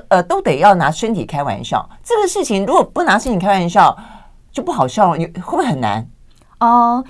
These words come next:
Speaker 2: 它像是入门款，因为这个是大众的，
Speaker 1: <laughs>
Speaker 2: 就是你
Speaker 1: 我觉得这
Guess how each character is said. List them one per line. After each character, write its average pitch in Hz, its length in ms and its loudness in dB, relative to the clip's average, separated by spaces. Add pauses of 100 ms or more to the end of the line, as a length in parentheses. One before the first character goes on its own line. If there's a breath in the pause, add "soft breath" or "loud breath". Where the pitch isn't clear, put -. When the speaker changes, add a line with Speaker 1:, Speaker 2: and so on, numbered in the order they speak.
Speaker 2:
它 247 140 -2
像 247 240 0
是 240 160 -6
入 226 220 0
门 170 240 -2
款， - 200 -8 (200)
因 262 180 2
为 240 340 0
这 247 120 -2
个 226 100 -2
是 226 100 -6
大 202 300 0
众 147 320 -2
的， - 160 -16 (160)
Speaker 1:
<laughs> - 220 -2
Speaker 2:
就 269 100 4
是 254 260 0 (320 loud breath)
你 226 140 0
Speaker 1:
我 220 100 4
觉 240 160 0
得 453 140 0
这 427 60 6